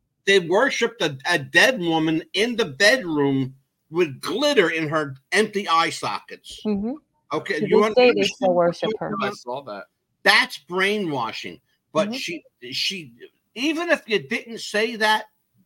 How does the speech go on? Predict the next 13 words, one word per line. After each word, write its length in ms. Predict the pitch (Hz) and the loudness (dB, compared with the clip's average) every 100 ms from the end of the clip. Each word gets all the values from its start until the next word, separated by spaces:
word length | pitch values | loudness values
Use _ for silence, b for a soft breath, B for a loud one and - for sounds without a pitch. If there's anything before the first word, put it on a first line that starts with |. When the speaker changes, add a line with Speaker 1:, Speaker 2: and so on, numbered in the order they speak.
| _ _ _ _ | _ _ _ _
Speaker 1:
the 100 | 160 | -8
first 440 | - 247 311 285 - | -2 0 0 -2 -2
part 200 | 240 202 | -2 -2
of 60 | |
what 220 | 165 202 175 | -4 -6 -8
you 80 | |
said 300 | 156 - 185 170 | -8 -4 -4 -4
was 140 | 139 | -6
enough 320 | 147 160 139 | -4 -4 -6
to 80 | - | -10
cinch 380 | 123 147 131 131 | -12 -8 -8 -10
it. 120 | 87 _ - | -16 _ 0
Speaker 2:
Mm-hmm. 520 | - - 208 196 | 0 -6 -10 -8